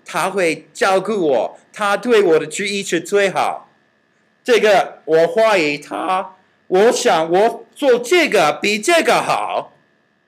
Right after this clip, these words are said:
啊，哦，那，那个，你看，如果能够学习像那个小孩一样，谁照顾我？我父母亲照顾我，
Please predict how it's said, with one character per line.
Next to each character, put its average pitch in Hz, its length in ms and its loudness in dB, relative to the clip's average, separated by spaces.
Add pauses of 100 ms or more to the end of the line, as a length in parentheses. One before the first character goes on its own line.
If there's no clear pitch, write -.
(680)
啊， 127 500 -4 (340)
哦， 101 400 -8
那， 123 160 -6 (100)
那 95 80 -18
个， 92 140 -14 (1300)
你 - 100 -18
看， 117 300 -18 (640)
如 165 160 -4
果 285 140 -2
能 123 280 -8
够 190 240 -4
学 123 380 -8
习 143 180 -12
像 175 240 -8
那 185 100 -6
个 151 120 -4
小 104 240 -10
孩 139 240 -4
一 120 120 -6
样， 170 240 -6 (260)
谁 185 340 0
照 254 240 -2
顾 269 220 -2
我？ 156 380 0 (460)
我 330 160 0
父 339 240 0
母 247 120 -2
亲 302 280 -4
照 311 200 0
顾 302 220 -2
我， 196 400 2